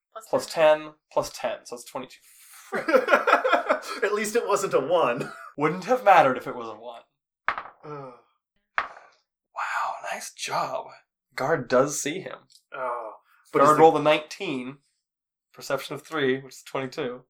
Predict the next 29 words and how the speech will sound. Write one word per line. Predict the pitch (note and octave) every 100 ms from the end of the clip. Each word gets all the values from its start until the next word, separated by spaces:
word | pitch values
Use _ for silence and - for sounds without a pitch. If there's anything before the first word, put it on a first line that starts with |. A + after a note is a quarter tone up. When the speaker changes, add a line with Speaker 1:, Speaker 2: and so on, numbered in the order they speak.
| _ -
Speaker 3:
The |
door's | - F#3+ E3
Speaker 2:
While | D3 F#3+ G3+
Speaker 3:
open. | G#3+
Speaker 2:
he |
was | G#3+ F3
doing | C3+ D#3+ D3
that, | B2+ B2+ B2 - -
in, | C#3+ C#3+
in | C#3+ C#3 C#3 -
disabling | C#3 C3 D#3+ D#3+ D#3+
the | D3+
device, | C#3 B2 A#2 -
he | - C#3
made | C3+ B2+ B2 -
enough | B2+ C#3 C#3+
noise | D3+ C#3 C#3 C3+
disabling | C3 C3+ B2+ B2+
the | A#2+
device | A#2 A#2+ A2+ -
that | B2+
the | A#2+
guard | B2 B2 A#2
in | A2+
the |
g-, | A2+ C3
in | C3+ B2
the |
door | A#2+ C3 B2 A#2+